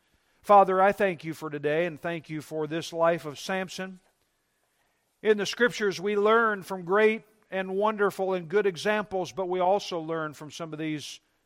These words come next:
bad examples, people like Samson. Oh my, he had everything going for him, and yet he gave in to his flesh, he failed to hear, and he failed in his life.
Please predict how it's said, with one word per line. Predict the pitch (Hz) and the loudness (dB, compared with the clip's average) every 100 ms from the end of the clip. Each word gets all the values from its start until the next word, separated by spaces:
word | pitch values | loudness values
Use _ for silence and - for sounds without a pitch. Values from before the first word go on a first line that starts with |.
| _ | _
bad | 139 180 175 | 4 6 6
examples, | 160 127 160 135 147 139 | 2 -4 -6 -4 -8 -12
people | - 175 156 | -8 -8 -2
like | 160 160 | -2 -2
Samson. | - 160 143 - 147 139 _ _ _ _ _ _ _ _ | -6 -8 -10 -14 -20 _ _ _ _ _ _ _ _ _
Oh | 180 185 | 2 2
my, | 151 151 156 147 | 2 2 2 2
he | 170 | 2
had | 170 165 | 2 2
everything | 170 175 180 185 185 | 2 0 -4 -4 -4
going | 180 160 | -4 -4
for | 135 147 | -6 -10
him, | 139 135 139 _ _ _ _ _ _ _ _ _ _ _ _ _ - | -8 -8 -10 _ _ _ _ _ _ _ _ _ _ _ _ _ -12
and | 147 | -6
yet | 165 160 | -2 -2
he | 151 | 0
gave | 170 175 | 0 0
in | 175 180 | -2 -2
to | 190 | -4
his | - | -4
flesh, | 160 139 135 - - | -6 -4 -4 -6 -16
he | |
failed | 131 180 180 180 | -4 0 0 -2
to | 190 | -4
hear, | 160 151 139 139 131 _ _ _ _ _ _ _ _ _ _ _ _ _ _ _ _ _ _ _ _ _ _ _ _ _ | -6 -6 -6 -8 -10 _ _ _ _ _ _ _ _ _ _ _ _ _ _ _ _ _ _ _ _ _ _ _ _ _
and | 135 135 | -16 -14
he | 127 | -14
failed | - 156 139 131 123 - | -6 -2 -2 -4 -12 -20
in | 135 | -16
his | 123 117 | -16 -12
life. | 117 117 - _ | -12 -14 -20 _